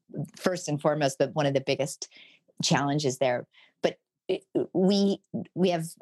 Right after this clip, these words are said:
um, small product marketing team, fabulous people in the chairs. One of them is a, um, what I think may be more common way is someone who's, um, grown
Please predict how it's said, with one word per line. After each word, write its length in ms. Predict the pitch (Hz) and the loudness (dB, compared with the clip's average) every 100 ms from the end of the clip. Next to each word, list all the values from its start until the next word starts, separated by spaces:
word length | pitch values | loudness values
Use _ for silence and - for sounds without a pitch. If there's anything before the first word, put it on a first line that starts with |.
| - | -2
um, 320 | 156 131 - _ _ - | -2 -2 -12 _ _ -10
small 380 | - 196 180 175 | -2 2 2 0
product 320 | 180 156 160 | 0 0 0
marketing 400 | 156 156 143 135 | -2 -2 -6 -6
team, 440 | - 147 139 135 _ - - _ _ _ _ _ _ _ | -4 -2 -2 -4 _ -20 -20 _ _ _ _ _ _ _
fabulous 920 | - - - - 143 156 165 120 170 - | -20 -18 -10 -2 0 0 0 0 -2 -4
people 340 | 175 165 165 | -4 0 0
in 140 | 147 | 0
the 100 | 147 | -2
chairs. 460 | 139 - 165 147 147 | -4 0 0 0 0
One 240 | 160 170 | 0 2
of 100 | 180 | 2
them 240 | 180 175 165 - | 0 0 -2 0
is 300 | 175 151 147 | 0 2 0
a, 120 | 143 - - 156 - - | -2 -4 -6 -6 -4 -2
um, 400 | 160 135 120 - - | -2 -2 -6 -8 -2
what 140 | 175 | 0
I 80 | 151 | 2
think 180 | 180 160 | 0 0
may 100 | 151 | 0
be 120 | 143 | 0
more 180 | 143 139 | -2 -4
common 540 | - 175 170 208 240 | -4 -2 0 2 2
way 340 | 240 247 277 294 - - - _ | 2 0 -2 -4 -12 -20 -20 _
is 120 | 185 - | -2 2
someone 260 | 180 175 | 2 2
who's, 600 | 170 170 156 151 147 - - - _ _ | 2 2 2 0 -2 -8 -14 -20 _ _
um, 240 | 175 147 151 | 0 0 0
grown 380 | 185 175 156 | 2 2 0